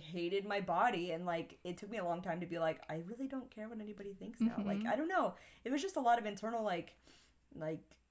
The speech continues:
Speaker 1: I don't want pom-, somebody to know something, so
Speaker 2: Mm-hmm.
Speaker 1: it's like,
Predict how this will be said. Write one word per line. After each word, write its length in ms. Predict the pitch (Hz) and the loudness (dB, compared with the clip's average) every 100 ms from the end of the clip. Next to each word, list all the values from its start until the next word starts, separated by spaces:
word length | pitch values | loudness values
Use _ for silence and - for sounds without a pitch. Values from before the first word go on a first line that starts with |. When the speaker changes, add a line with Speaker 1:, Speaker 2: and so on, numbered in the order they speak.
| - | -6
Speaker 1:
I 120 | 185 | -2
don't 180 | 180 220 | -2 0
want 140 | 208 208 | -2 -2
pom-, 180 | 214 | -4
somebody 280 | - 220 214 | -2 -4 -4
to 120 | 196 156 | -4 -4
know 160 | 160 | -4
something, 560 | 208 151 151 147 147 240 | -4 -8 -6 -6 2 4
so 80 | 277 | 6
Speaker 2:
Mm-hmm. 200 | 156 156 | 6 4
Speaker 1:
it's 200 | 156 - | 0 -2
like, 240 | 156 - | -4 -4